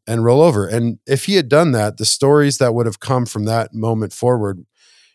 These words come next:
uh, like Da-, you said, David perceived he was king when he was about, you know, in his early thirties, um, before he actually took the throne.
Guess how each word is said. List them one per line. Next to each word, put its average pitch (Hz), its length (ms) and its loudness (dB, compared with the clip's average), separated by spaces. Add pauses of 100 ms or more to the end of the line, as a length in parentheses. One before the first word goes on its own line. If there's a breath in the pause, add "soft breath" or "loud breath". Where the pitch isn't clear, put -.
(140 soft breath)
uh, 110 100 -4
like 113 240 -2
Da-, 139 100 2
you 135 160 0
said, 120 280 0
David 127 320 0
perceived 123 420 -2
he 110 100 -2
was 104 160 -4
king 131 280 0
when 104 100 -2
he 104 80 -2
was 104 160 -4
about, 98 420 -4
you 107 80 -10
know, 101 140 -6
in 101 80 -6
his - 320 -8
early 95 240 -10
thirties, 98 540 -6 (500)
um, 92 300 -6
before 135 360 0
he 117 160 0
actually 104 480 -4
took - 300 -6
the 95 200 -6
throne. 113 480 -2